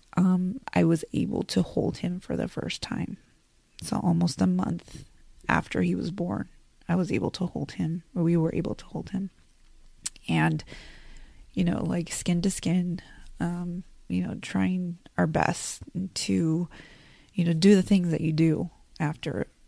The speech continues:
your baby is born and the bonding and all of that. So that was really hard. That was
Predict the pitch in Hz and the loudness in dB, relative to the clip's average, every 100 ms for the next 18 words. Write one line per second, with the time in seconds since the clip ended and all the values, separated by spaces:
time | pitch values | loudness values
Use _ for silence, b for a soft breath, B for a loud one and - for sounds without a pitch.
0 | - 170 165 165 - - 165 170 165 190 | -4 -2 0 -2 -2 -4 -4 -4 -4 -4
1 | 214 214 160 160 165 180 170 156 160 151 | -6 -6 -4 -4 -4 0 2 2 0 -4
2 | 143 151 - - - - - - - - | -4 -4 -6 -6 -6 -8 -6 -8 -8 -6
3 | - 170 165 - _ B B B B B | 0 2 0 -4 _ B B B B B
4 | B B B B B _ 226 240 247 214 | B B B B B _ 4 6 6 8
5 | 185 175 165 - - - B B B - | 8 6 2 0 -2 -4 B B B -2
6 | 175 - - 175 180 180 175 - - - | 2 2 0 0 2 2 0 -6 -10 -12